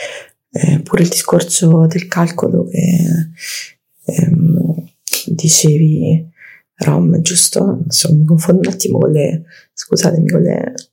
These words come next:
mm, con i, con i disegni della, ehm, della chat, <laughs> cioè, non riesco a ricollegare sempre tutti, ogni tanto mi confondo. Ehm, sì, cioè,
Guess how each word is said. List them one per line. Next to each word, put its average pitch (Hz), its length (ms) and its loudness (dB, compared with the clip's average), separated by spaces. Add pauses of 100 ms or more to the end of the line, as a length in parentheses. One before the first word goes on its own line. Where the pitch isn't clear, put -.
(280)
mm, 85 160 4 (1160)
con 170 200 2
i, 170 60 0
con 170 160 2
i 175 40 4
disegni 170 500 2
della, 160 480 2 (680)
ehm, 151 560 0 (1700)
della 160 220 2
chat, - 400 -2
<laughs> 165 60 2
cioè, 165 380 2
non 156 80 8
riesco 175 340 2
a 160 40 2
ricollegare 160 440 0
sempre 170 340 -2
tutti, 170 480 -2 (560)
ogni 170 260 4
tanto 165 240 -4
mi 170 60 2
confondo. 170 340 -4 (720)
Ehm, 180 920 2 (580)
sì, 233 460 4
cioè, 196 300 0